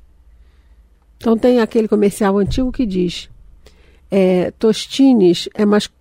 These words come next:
fresquinho porque vende mais ou vende mais porque é mais fresquinho?" está interligado. Nós vamos trabalhando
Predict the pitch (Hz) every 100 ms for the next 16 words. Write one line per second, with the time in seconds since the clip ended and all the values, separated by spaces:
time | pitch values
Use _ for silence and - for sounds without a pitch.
0 | _ _ _ _ _ 220 202 - 208 190
1 | 185 196 - 214 196 208 233 214 302 403
2 | - _ _ _ _ _ 330 269 285 240
3 | 196 190 196 202 - - _ - 240 -
4 | 214 196 - 214 196 - - 247 - _
5 | _ _ _ _ _ _ - - 254 254
6 | 311 - 302 330 320 311 339 269 220 220
7 | 208 202 - - - - - - - -
8 | _ 220 202 214 311 453 - 339 294 254
9 | 240 240 254 262 277